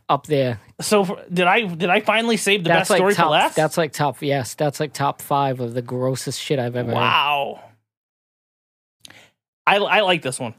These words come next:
Speaker 2: Um, I
Speaker 1: Yeah,
Speaker 2: think,
Speaker 1: I'm with you.
Speaker 2: I think her creativity of <laughs> masturbating with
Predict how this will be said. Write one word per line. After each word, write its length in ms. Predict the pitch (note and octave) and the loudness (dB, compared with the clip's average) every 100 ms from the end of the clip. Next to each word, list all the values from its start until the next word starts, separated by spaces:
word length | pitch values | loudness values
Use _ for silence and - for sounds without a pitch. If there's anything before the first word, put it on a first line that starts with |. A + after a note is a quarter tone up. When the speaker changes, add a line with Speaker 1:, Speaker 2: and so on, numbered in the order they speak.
| - | -4
Speaker 2:
Um, 420 | D#3 D#3+ D#3 D3 D3+ | 0 2 2 0 2
I 80 | |
Speaker 1:
Yeah, 80 | D#3 D#3+ | 2 2
Speaker 2:
think, 100 | E3 | 0
Speaker 1:
I'm 120 | D3 | -2
with 180 | C#3 C#3+ | 0 0
you. 60 | C3+ | 0
Speaker 2:
I 60 | F#3 | 0
think 160 | G3 | 0
her 120 | F#3 | -2
creativity 840 | E3 - G#3+ F#3+ - F#3+ A3 A#3 - - - _ | -2 0 0 0 -2 0 0 -2 -8 -20 -20 _
of 380 | E3 E3 D#3 C#3+ | 2 2 2 -2
<laughs> 20 | |
masturbating 840 | E3 F3 - - - B3 - - | -2 -2 0 -2 0 -2 -2 -2
with 100 | C4+ | 0